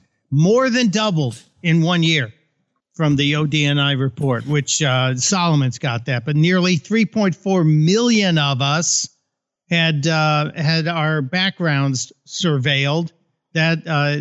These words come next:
that compares to one point three million, which is already outrageous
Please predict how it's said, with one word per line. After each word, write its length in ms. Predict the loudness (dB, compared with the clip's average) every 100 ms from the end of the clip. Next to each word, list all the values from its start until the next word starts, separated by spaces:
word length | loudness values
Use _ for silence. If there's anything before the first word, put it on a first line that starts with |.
| -4
that 180 | -4 -2
compares 380 | 0 0 -2 -2
to 100 | -2
one 240 | 0 0
point 320 | 0 -2 -2
three 220 | -2 2 4
million, 360 | 4 2 2
which 220 | 0 0
is 160 | 0 0
already 720 | -2 0 0 2 0 2 2
outrageous 720 | 0 0 -2 -2 -2 -4 -4